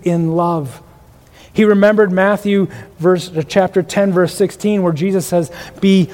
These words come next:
wise as serpents, but gentle as doves." He has walked this out in humility. So that leads us to another question. Do we live lives of humility that result in power?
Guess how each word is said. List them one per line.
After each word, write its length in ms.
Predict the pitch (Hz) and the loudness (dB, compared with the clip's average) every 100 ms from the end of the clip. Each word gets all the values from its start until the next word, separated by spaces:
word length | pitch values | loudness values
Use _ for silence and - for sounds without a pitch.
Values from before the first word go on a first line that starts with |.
| - | -8
wise 520 | 139 139 190 196 202 170 | -4 2 4 4 2 2
as 140 | 175 | -2
serpents, 480 | - 196 196 175 151 | 0 -2 0 -2 -2
but 240 | 165 160 - - - | -2 -2 -6 -20 -18
gentle 420 | 143 196 202 175 | 0 2 2 0
as 140 | 147 131 | -2 -2
doves." 540 | 170 165 139 120 - - - - - - - _ _ - - - _ | -4 -4 -6 -10 -16 -20 -20 -20 -20 -20 -20 _ _ -20 -20 -20 _
He 160 | - 180 | -2 0
has 180 | 165 143 | 0 -2
walked 560 | - 135 160 180 180 | -10 0 2 2 0
this 260 | - 170 - - | -2 -2 -2 -2
out 320 | 160 160 156 | 2 0 0
in 140 | 165 | -2
humility. 600 | 143 165 160 175 175 147 | 0 0 2 4 4 2
So 140 | 139 165 | -2 2
that 240 | 170 156 | 2 2
leads 260 | 160 175 156 | 0 0 0
us 200 | 160 - - - - | 0 -2 -18 -20 -18
to 180 | - 180 | 0 2
another 240 | 160 160 151 | 4 2 2
question. 640 | - 208 190 - 160 139 - - - - _ _ _ _ _ - _ _ _ _ - _ - | 2 2 2 -4 -4 -4 -10 -20 -20 -20 _ _ _ _ _ -20 _ _ _ _ -20 _ -2
Do 100 | 170 | 2
we 140 | 185 | 4
live 200 | 190 180 | 4 4
lives 300 | 160 170 165 | 2 0 0
of 120 | 156 | -4
humility 500 | - 160 165 196 175 | -4 -2 0 2 2
that 120 | 147 143 | 0 0
result 460 | 143 131 156 151 | -2 0 0 -2
in 80 | 123 | -6
power? 480 | 120 151 147 120 | -8 -8 -6 -8